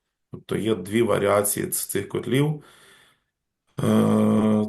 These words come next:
дві варіації цих котлів. Да, всі, е, котли і Geo, і, м, Duo,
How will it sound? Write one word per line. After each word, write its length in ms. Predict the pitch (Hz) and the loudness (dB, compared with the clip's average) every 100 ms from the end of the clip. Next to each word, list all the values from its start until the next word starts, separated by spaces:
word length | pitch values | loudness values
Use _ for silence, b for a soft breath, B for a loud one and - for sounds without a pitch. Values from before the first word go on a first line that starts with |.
| - | -2
дві 140 | 104 | 0
варіації 420 | 117 107 110 113 | 0 2 0 -2
цих 280 | - 110 107 | -4 -4 -6
котлів. 560 | - 110 113 101 98 101 | -6 -6 -4 -2 -2 0
Да, 380 | 113 107 101 101 | 4 4 2 -4
всі, 460 | - - 156 151 113 | -4 0 2 2 2
е, 160 | 113 | 2
котли 420 | 107 117 113 131 123 | 0 -4 -4 0 0
і 360 | 110 110 110 | 0 0 -2
Geo, 520 | 104 127 120 107 101 - | 2 2 2 2 0 -4
і, 480 | 110 104 104 101 | -6 -6 -4 -4
м, 340 | 101 98 98 98 | -4 -6 -8 -8
Duo, 600 | 95 117 113 113 143 | 0 2 4 4 2